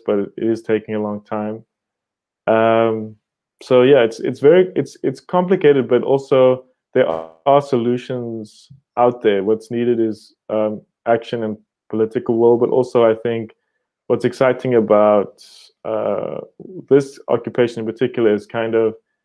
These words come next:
it's the self-organization around it. So it's not waiting for government to come on board. It's actually people saying, "Well, until you guys sort that out, we're gonna,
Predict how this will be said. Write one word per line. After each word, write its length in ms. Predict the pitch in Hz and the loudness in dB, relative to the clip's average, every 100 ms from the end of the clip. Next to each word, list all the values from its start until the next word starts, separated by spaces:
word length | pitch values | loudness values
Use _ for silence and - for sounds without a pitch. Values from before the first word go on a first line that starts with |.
| _ _ _ _ _ _ - | _ _ _ _ _ _ 0
it's 200 | 127 - | 0 -2
the 120 | 123 | -8
self-organization 1080 | - 147 139 143 127 123 120 110 113 120 123 | 2 2 4 2 2 2 0 0 -2 -2 -6
around 200 | 95 98 | -6 -8
it. 60 | |
So 140 | - 95 | -10 -12
it's 140 | - | -8
not 300 | 120 123 113 | -2 -2 0
waiting 500 | 107 113 - 120 113 | 0 0 -4 -10 -10
for 520 | - 110 104 104 104 | -4 0 0 -2 -4
government 580 | - 107 104 107 101 - - | -2 -2 -2 -6 -6 -10 -8
to 200 | 104 101 _ _ _ - | -6 -8 _ _ _ -8
come 180 | 120 | -6
on 160 | 117 107 | -6 -2
board. 320 | 107 110 95 | 2 2 2
It's 100 | - | -2
actually 380 | 107 104 110 107 - _ | -4 -2 -6 -6 -8 _
people 240 | 117 113 | -8 -6
saying, 460 | 107 117 110 107 104 _ _ _ _ _ _ _ | -6 -4 -4 -6 -10 _ _ _ _ _ _ _
"Well, 600 | 117 120 120 120 117 - - | 2 4 6 6 4 0 -4
until 260 | 147 151 143 | -2 2 2
you 120 | 131 | 4
guys 260 | 123 117 | 4 2
sort 200 | - 123 | 0 0
that 140 | 110 104 | 2 2
out, 280 | 110 101 104 | 2 0 0
we're 140 | 120 | 0
gonna, 460 | 113 113 113 110 | 0 -2 0 -2